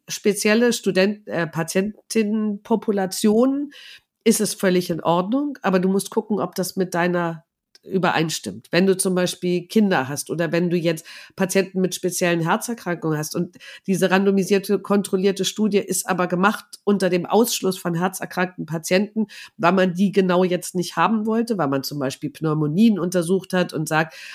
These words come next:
„Na ja, also wenn die jetzt alle eine feuchte Lunge hatten, dann wollten wir das nicht wissen, da haben wir jetzt mal die mit Herzinsuffizienz rausgenommen.“ Macht man nicht, aber ist jetzt mal so ein konstruierter Fall.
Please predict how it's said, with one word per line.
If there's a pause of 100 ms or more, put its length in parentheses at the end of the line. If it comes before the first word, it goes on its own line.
(140)
„Na
ja,
also
wenn
die
jetzt
alle
eine
feuchte
Lunge
hatten,
dann
wollten
wir
das
nicht
wissen,
da
haben
wir
jetzt
mal
die
mit
Herzinsuffizienz
rausgenommen.“ (160)
Macht
man
nicht,
aber
ist
jetzt
mal
so
ein
konstruierter
Fall.